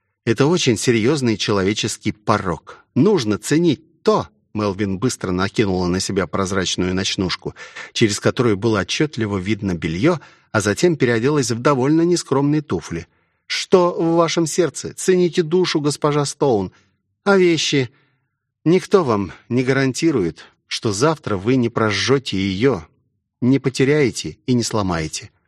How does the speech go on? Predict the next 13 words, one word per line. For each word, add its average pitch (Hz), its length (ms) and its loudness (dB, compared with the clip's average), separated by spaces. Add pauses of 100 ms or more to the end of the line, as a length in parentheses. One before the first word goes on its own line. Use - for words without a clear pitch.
(520)
"Мелвин, 131 800 2 (280)
стой!" 202 640 2 (560)
Но 104 140 -4
было 170 240 -2
слишком 117 440 -4
поздно. 80 460 -8
Слегка 117 640 -2 (220)
растрепав 113 640 -2
серебристое 98 680 -2
каре, 110 420 -2
девушка, 123 500 0
звонко 110 480 0
цокая 107 560 -2